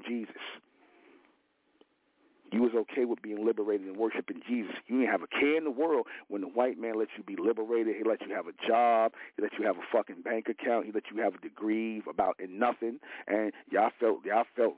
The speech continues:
really lofty. You black bitches felt real lofty.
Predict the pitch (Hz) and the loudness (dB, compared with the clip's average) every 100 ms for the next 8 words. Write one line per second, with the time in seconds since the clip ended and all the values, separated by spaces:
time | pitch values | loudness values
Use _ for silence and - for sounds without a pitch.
0 | 82 120 135 139 135 151 - 87 90 113 | 0 0 2 0 0 -2 -2 -12 -8 0
1 | 127 131 - 131 127 117 120 95 110 143 | 2 2 2 0 0 -2 0 0 0 0
2 | 143 165 160 - | 2 0 0 -2